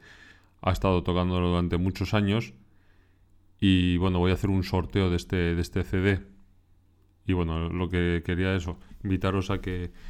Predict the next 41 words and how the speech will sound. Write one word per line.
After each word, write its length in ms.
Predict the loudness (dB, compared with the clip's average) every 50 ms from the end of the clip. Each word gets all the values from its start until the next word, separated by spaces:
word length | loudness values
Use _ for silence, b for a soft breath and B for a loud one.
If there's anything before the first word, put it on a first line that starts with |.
| B B B -8
entréis 360 | -6 -4 -2 0 -2 0 0
en 240 | 0 0 0 0 0
YouTube, 440 | -2 -2 -2 -2 -2 -4 -4 -6 -6 -6
en 160 | -4 -4 -2
el 100 | -2 -2
vídeo, 420 | 0 0 2 2 2 2 2 2
y 420 | 2 2 2 2 2 0 0 -2 -4 -6
os 120 | -6 -6 -6
dejaré 380 | -6 -4 -2 -2 0 0 0
el 140 | -2 -2 -2
enlace 300 | -2 -2 -2 -2 -2 -2
en 60 | -2
las 80 | -2 -2
notas 320 | -2 -4 -2 -2 -2 0
del 140 | 0 0 -2
programa. 520 | 0 -2 0 0 0 0 0 -2 -4 -6 b b b b b b b b b b b b b b b b b _ -20 -20 _ _ _ _ _ _ _
Y 100 | 4 4
veáis 280 | 6 6 4 4 2 2
el 100 | 0 0
unboxing 680 | 2 4 4 4 2 2 0 0 0 0 -2 -4 -10 -16 -20 _ _ _ -20 _ _ _ _ -6
de 100 | -6 -6
este 200 | -4 -4 -4 -2
nuevo 260 | 0 0 2 2 2 0
E 40 |
P. 280 | 2 2 2 2 2 -2 -8 b b b b b b b -20 _ -8 -4
Animaros 540 | 0 0 2 2 4 4 4 2 2 0 0
a 60 | 0
que 200 | 2 2 2 2
os 100 | 0 0
lo 120 | 0 -2
compréis, 460 | -2 -2 -2 0 2 2 2 2 0 -2
la 80 | -2
verdad 160 | 0 -2 -2
es 80 | -4 -6
que 260 | -6 -4 -4 -2 -4
merece 300 | -4 -4 -4 -4 -2 -2
mucho 240 | -4 -4 -2 -2 -2
la 80 | 0 0
pena, 220 | 0 0 0 0
pero 160 | 0 0 0
bueno, 220 | 0 0 0 -4